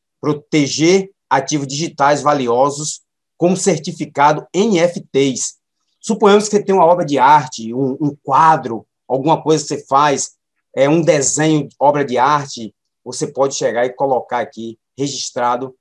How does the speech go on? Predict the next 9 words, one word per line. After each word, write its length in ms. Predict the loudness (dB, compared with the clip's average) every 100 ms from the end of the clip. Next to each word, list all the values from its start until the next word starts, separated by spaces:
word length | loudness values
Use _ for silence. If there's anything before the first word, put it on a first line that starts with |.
| _ _ _ _ _
é, 800 | -6 -4 -4 -2 -2 0 -2 -6 -8
nessa 300 | -6 -6 -4
plataforma, 800 | -4 -4 -6 -2 0 0 -2 -8 0
é, 300 | 4 4 4
de 140 | -2
dados 420 | 0 2 2 0
de 160 | -4 -2
sensor, 880 | 0 2 0 -2 -4 0 2 0 -4 _ _
certificado 960 | -4 -4 -6 -10 -4 0 2 0 -6